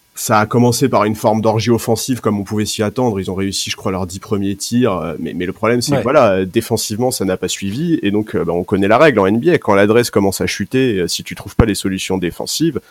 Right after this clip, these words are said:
Speaker 1: les problèmes arrivent, et c'est effectivement ce qui s'est passé, notamment grâce, euh, au, au match énorme de Colin Sexton.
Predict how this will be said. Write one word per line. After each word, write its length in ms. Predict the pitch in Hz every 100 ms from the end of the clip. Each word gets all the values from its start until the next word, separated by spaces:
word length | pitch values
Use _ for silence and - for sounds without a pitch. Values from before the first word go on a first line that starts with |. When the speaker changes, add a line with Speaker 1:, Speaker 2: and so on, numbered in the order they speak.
| _ _ _ 98
Speaker 1:
les 100 | 104
problèmes 380 | - 107 110
arrivent, 300 | 110 113 110
et 100 | 87
c'est 160 | 92 90
effectivement 420 | 92 98 - 107
ce 100 | 104
qui 100 | 104
s'est 120 | -
passé, 400 | 92 98 - 101
notamment 380 | 98 92 95 104
grâce, 320 | 98 95 92 85
euh, 240 | 80 73 -
au, 140 | 90
au 60 | 98
match 240 | 98 -
énorme 260 | 101 101 95
de 60 | 90
Colin 280 | 92 87
Sexton. 440 | 82 82 - 135